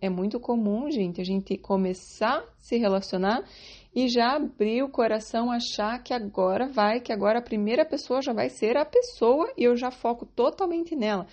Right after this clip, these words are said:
Veja, os dez meses que você passou já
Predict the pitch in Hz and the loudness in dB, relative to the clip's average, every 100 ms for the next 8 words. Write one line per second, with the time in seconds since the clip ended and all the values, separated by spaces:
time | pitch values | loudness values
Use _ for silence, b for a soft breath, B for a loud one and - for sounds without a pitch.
0 | B B B 196 202 190 B B B 202 | B B B 2 4 2 B B B -4
1 | 185 202 226 277 247 233 247 226 - - | 4 4 4 2 0 0 0 -2 -6 -6
2 | 202 - 190 190 190 180 175 175 | -6 -4 -4 -2 0 0 2 -2